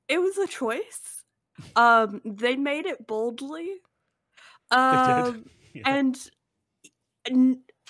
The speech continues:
Speaker 1: regardless how much I hate that that was the choice that was made,
Speaker 2: Yes.
Speaker 1: I respect how much they committed to the bit. <laughs>
Speaker 2: Yeah, for sure. For sure. I-, if, if I'm not mistaken, I think some of the trivia I heard was, uh, I think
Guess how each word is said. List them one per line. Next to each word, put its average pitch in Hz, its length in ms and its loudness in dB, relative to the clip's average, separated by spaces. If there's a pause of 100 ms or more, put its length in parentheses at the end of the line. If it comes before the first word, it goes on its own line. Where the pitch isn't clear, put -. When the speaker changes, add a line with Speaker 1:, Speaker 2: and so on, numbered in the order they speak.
(140)
Speaker 1:
regardless 330 640 0
how 339 160 2
much 254 240 -2
I 214 140 -2
hate 208 340 -6 (280)
that 233 320 -2
that 214 200 2
was 226 140 -4
the 220 100 2
choice 220 320 -2
that 196 140 -8
was 196 180 -10
made, 247 340 -6 (160)
Speaker 2:
Yes. - 240 -14
Speaker 1:
I 233 100 4
respect 247 800 0 (280)
how 247 240 4
much 240 380 -6
they 214 140 -4
committed 190 520 -4
to 202 100 -14
the 185 160 -12
bit. - 380 -12
<laughs> - 100 -12 (200)
Speaker 2:
Yeah, 180 240 -4 (400)
for 120 80 -14
sure. 156 240 -12 (800)
For 127 140 -14
sure. 131 300 -10 (100)
I-, 131 240 -10
if, 127 80 -16
if 147 160 -12
I'm 160 60 -4
not 190 160 -4
mistaken, 160 460 -8
I 120 60 -12
think 127 180 -14
some 135 140 -14
of 127 40 -14
the 123 60 -10
trivia 120 420 -12
I - 20 -18
heard 117 280 -16
was, 104 280 -18
uh, 101 320 -16 (680)
I 107 60 -16
think - 340 -18